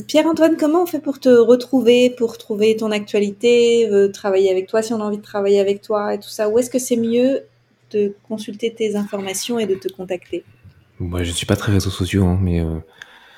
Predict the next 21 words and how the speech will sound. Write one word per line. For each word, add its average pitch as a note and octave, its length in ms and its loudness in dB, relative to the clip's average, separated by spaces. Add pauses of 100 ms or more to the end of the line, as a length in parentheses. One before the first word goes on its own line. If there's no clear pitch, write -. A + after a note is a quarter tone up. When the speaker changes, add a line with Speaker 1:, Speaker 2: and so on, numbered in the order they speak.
(480)
Speaker 2:
bon, E2 120 -4
ça - 160 -4
peut F2 100 -2
être, - 260 -2
euh, E2+ 320 2 (240)
bon, F2 180 0
j'ai, F#2 280 -4
j'ai F2+ 100 -6
mon F2 140 -4
mail, F#2+ 220 0
hein. F2 160 -4 (500)
Donc, F2 260 -4
euh, E2 240 2 (120)
P F2+ 180 2
A F#2+ 160 0
comme F2+ 140 -2
Speaker 1:
Mhm. - 40 -4
Speaker 2:
Pierre-Antoine, F#2+ 540 -2 (100)
P E2+ 140 -2
A, F2+ 320 -2
Catris, - 540 -4